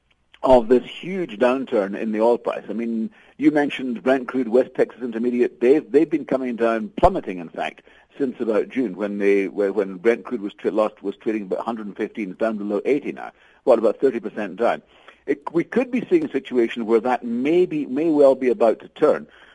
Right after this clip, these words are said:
Not good news for us as consumers, but better news, I think, for the producers, maybe perhaps in the short term.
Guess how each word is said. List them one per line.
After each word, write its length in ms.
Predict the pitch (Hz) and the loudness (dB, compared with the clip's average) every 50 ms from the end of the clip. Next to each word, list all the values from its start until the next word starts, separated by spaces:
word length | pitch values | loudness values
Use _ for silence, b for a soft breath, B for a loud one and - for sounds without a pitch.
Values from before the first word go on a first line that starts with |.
| b b | b b
Not 220 | 160 196 220 190 - | 4 6 6 6 6
good 180 | 185 185 - | 6 4 4
news 200 | 160 165 151 143 | 4 4 2 2
for 180 | - - 139 - | 2 2 4 4
us 140 | 139 147 - - | 4 4 4 0
as 120 | 120 - | -8 -8
consumers, 520 | - 123 113 - - 196 175 123 110 104 | -8 -10 -10 -6 -4 -2 0 0 0 0
but 240 | 92 98 113 104 98 | 0 -2 -4 -2 0
better 280 | - 170 160 - 143 113 | 2 2 2 2 0 -2
news, 280 | 113 117 113 110 107 | -2 0 0 -2 -2
I 140 | 107 90 104 | -2 -4 -4
think, 260 | 104 - 117 113 110 | -4 -4 -6 -8 -6
for 120 | - - 104 | -6 -6 -6
the 80 | 101 | -6
producers, 520 | 98 - 92 107 135 127 - 98 85 87 92 | -8 -10 -8 -8 -8 -6 -6 -6 -6 -6 -6
maybe 300 | 101 107 117 107 107 101 | -6 -6 -4 -4 -6 -4
perhaps 320 | - 113 107 - - - | -2 -2 -2 -2 -4 -6
in 100 | 98 98 | -10 -10
the 60 | 98 | -10
short 260 | 90 - 101 90 - - | -6 -4 -4 -4 -4 -6
term. 460 | - - 71 - - - - - | -8 -10 -10 -10 -12 -16 -20 -20